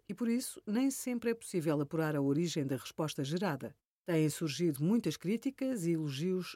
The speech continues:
ao chat G P T. Ouça o podcast Pode Pensar para perceber se esta tecnologia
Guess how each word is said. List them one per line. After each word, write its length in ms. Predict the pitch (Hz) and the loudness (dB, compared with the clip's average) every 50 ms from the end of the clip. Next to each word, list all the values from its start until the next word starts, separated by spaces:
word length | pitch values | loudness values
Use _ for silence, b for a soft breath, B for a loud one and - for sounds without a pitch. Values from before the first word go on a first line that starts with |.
| - - | -8 -6
ao 180 | 147 143 139 | -4 -4 -4
chat 400 | 135 - - - 185 156 - - | -6 -6 -4 -2 -2 -2 -2 -4
G 120 | - 139 - | -6 -4 -2
P 140 | - 160 | -2 -2
T. 260 | 151 - 147 120 - - _ _ _ _ _ _ _ | -2 -2 -2 -2 -4 -8 _ _ _ _ _ _ _
Ouça 400 | - 190 180 160 - - 160 147 | 4 4 6 6 6 6 6 6
o 160 | - - 170 | 6 4 2
podcast 680 | 147 - 160 143 - - 196 202 196 185 - - - - _ _ _ _ _ | 2 2 2 0 0 0 0 0 0 0 -2 -6 -10 -14 _ _ _ _ _
Pode 280 | - 247 233 226 220 - | -2 0 0 0 0 -2
Pensar 520 | - 226 214 208 - - 175 135 123 - - - _ _ _ _ _ _ _ | -2 -2 0 0 0 -2 -2 -2 -2 -4 -10 -14 _ _ _ _ _ _ _
para 300 | - 151 151 143 139 135 | -4 0 2 2 2 2
perceber 440 | 139 - - - 147 147 185 233 240 | 0 -2 -4 -2 2 4 4 4 4
se 220 | - - - 170 147 | 2 0 2 2 2
esta 220 | 139 - - 151 | 2 2 -2 -2
tecnologia 800 | - 220 214 - 233 214 196 170 143 151 180 180 180 180 180 | -2 -2 0 0 2 2 2 0 0 2 2 4 4 2 2